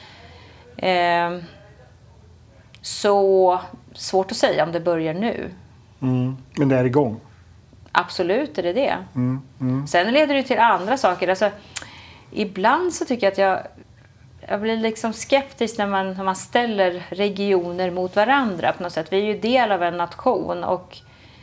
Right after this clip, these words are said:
Speaker 1: det som är bra för en del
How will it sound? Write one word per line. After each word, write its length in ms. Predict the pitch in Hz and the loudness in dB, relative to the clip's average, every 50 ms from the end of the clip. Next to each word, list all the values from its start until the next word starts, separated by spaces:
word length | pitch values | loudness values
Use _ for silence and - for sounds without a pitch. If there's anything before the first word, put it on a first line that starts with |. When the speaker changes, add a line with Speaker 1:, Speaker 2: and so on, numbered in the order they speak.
| - - - | -20 -10 -2
Speaker 1:
det 160 | 190 202 202 | 0 0 0
som 180 | 202 202 202 | 0 0 -2
är 60 | 196 190 | -2 0
bra 340 | 180 190 214 240 247 247 | 2 4 4 4 4 2
för 400 | 247 - - 202 190 185 180 180 - - - | 0 2 4 4 4 4 2 -2 -8 -10 -2
en 380 | - - 208 220 220 226 214 196 | 2 4 4 4 4 2 0 2
del 400 | 185 175 175 175 175 175 180 | 2 4 4 4 2 0 -2